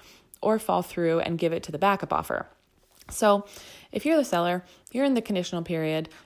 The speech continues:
and you get a backup offer, you can go through the same acceptance process of accepting this offer,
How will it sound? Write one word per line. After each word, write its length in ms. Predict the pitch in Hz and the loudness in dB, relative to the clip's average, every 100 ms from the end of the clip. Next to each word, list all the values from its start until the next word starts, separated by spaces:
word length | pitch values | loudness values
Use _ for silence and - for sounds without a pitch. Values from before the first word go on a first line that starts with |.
| - | -6
and 140 | 208 | 0
you 80 | 262 | 2
get 120 | 247 | 2
a 40 | 180 | 2
backup 340 | 165 - - | 0 -2 -6
offer, 360 | - - - - - - - | -8 -8 -8 -12 -20 -18 -2
you 160 | 233 269 | 0 2
can 180 | 320 | 0
go 160 | 277 240 | 2 2
through 160 | 240 233 | 2 -2
the 100 | 196 | -2
same 340 | - 208 226 | -2 -2 -2
acceptance 540 | 254 - 185 - 196 | -4 -2 -4 -2 -8
process 420 | - 160 160 175 - | -4 -4 -2 -4 -6
of 140 | 170 | -8
accepting 540 | 165 - 247 285 233 | -8 -2 -2 0 0
this 180 | 185 170 | 0 0
offer, 440 | 170 165 190 208 | 0 0 -2 -4